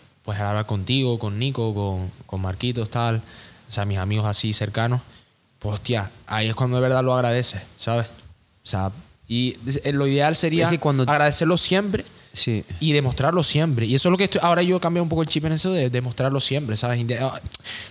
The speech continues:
Speaker 1: no es que todos los días, cada vez que hables, tienes que decir, "Hermano, muchas gracias por estar", ¿sabes? Tampoco es eso. Pero sí, coño, de vez en cuando decirlo. Y a los amigos que, que te han demostrado que, que eso, que
Speaker 2: Así es
Speaker 1: son
Speaker 2: verdad.
Speaker 1: amigos. Es muy importante, tío,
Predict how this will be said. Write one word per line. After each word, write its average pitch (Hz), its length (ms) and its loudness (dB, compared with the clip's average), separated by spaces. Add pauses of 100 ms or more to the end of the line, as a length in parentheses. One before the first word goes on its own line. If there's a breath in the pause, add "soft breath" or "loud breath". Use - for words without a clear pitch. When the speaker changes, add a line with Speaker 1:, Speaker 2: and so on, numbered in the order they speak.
Speaker 1:
no 123 100 2
es 165 60 2
que 208 100 -2
todos 127 280 -2
los 127 100 -2
días, 127 180 0
cada 127 140 2
vez 123 100 0
que - 120 -2
hables, 123 200 2
tienes 123 140 -2
que 120 100 2
decir, 104 120 -2
"Hermano, 85 280 -4
muchas 110 240 -2
gracias 113 240 -2
por 117 140 0
estar", - 160 -14
¿sabes? 151 220 2
Tampoco 143 280 -2
es 165 60 4 (140)
eso. - 40 -6 (480 loud breath)
Pero 156 220 4
sí, 170 460 2
coño, 156 400 2
de 117 100 4
vez 123 120 4
en 139 100 0
cuando 147 240 0
decirlo. 139 480 0 (220)
Y 120 800 2
a 117 120 0
los 113 120 0
amigos 120 340 0
que, 127 440 0
que 113 140 -2
te 113 80 0
han 117 100 0
demostrado 120 600 0
que, 104 360 -2
que 95 80 -6
eso, 117 160 -4
que 104 80 -4
Speaker 2:
Así 101 140 0
es 95 60 2
Speaker 1:
son 95 100 0
Speaker 2:
verdad. 95 160 0
Speaker 1:
amigos. 135 200 0 (1200 soft breath)
Es 117 100 -4
muy 120 140 0
importante, 123 500 -2
tío, 98 160 -4